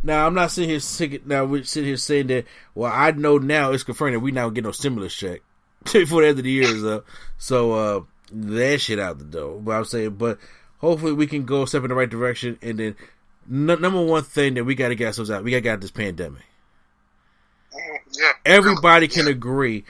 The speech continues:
Speaker 1: whether, you know, or not, we, we, we gotta do,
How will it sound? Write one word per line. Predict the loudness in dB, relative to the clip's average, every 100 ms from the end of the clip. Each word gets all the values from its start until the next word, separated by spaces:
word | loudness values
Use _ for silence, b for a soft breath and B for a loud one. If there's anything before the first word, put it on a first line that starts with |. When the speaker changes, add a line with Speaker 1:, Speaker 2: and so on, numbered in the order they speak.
| B B
Speaker 1:
whether, | -4 -2 0 0 -2 -4 -18 -12
you | -8 -6
know, | -6 -8
or | -8 -4
not, | -2 -4
we, | -6
we, | -12 -6 -6
we | -4 0
gotta | 2 2
do, | 0 -4 -4 -6